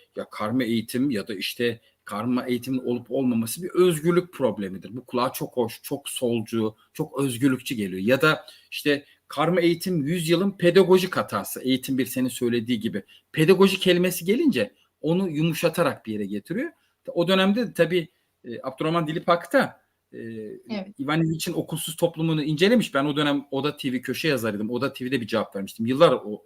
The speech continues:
Speaker 1: öncesi. Şimdi İvan İlyiç orada çok başka bir şeyden bahsediyor. Ama Abdurrahman Dilipak onu şöyle yakalıyor.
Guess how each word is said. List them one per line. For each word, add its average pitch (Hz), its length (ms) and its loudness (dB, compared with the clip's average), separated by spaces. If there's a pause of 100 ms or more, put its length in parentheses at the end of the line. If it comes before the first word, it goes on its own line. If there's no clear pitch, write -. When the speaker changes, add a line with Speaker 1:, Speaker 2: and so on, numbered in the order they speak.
(120)
Speaker 1:
öncesi. 120 380 -6 (240)
Şimdi - 240 -4
İvan 165 280 2
İlyiç 226 420 2
orada 196 480 2 (260)
çok - 260 -4
başka 180 340 2
bir 175 40 -2
şeyden 165 360 4
bahsediyor. 90 560 -10 (240)
Ama 175 160 0
Abdurrahman 180 520 6
Dilipak 196 320 2
onu 220 100 2
şöyle 208 300 6
yakalıyor. 117 580 2